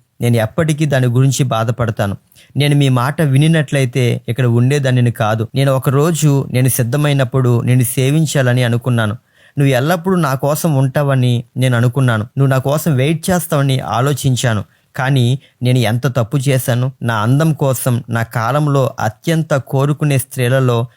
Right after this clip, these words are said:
నేను కూడా ఒకదానిని. దేవుడు నన్ను పశ్చాత్తాపపడమని పిలుస్తున్నాడని నాకు తెలుసు. నా జీవితమంతా ఆయన నన్ను ప్రేమ త్రాడులతో ఆకర్షించాడు. నేను అందరినీ ఉపయోగించినట్లే దేవుణ్ణి ఉపయోగించుకోగలనని అనుకున్నాను.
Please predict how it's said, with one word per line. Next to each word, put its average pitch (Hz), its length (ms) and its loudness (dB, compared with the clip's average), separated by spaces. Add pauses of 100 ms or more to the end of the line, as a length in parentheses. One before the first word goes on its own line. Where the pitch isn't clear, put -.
(140)
నేను 123 280 0
కూడా 120 320 0
ఒకదానిని. 110 680 -2
దేవుడు 131 580 0 (260)
నన్ను 127 160 2
పశ్చాత్తాపపడమని 139 1120 -2
పిలుస్తున్నాడని 127 1000 0
నాకు 120 200 0
తెలుసు. 120 480 -2 (440)
నా 135 140 2
జీవితమంతా 135 1040 0
ఆయన 131 300 0
నన్ను 123 420 2 (240)
ప్రేమ 135 320 0
త్రాడులతో 139 680 0
ఆకర్షించాడు. 117 840 -2 (100)
నేను 135 180 0
అందరినీ 170 420 0
ఉపయోగించినట్లే 139 1000 -2
దేవుణ్ణి 139 520 0
ఉపయోగించుకోగలనని 127 1120 0
అనుకున్నాను. 117 580 0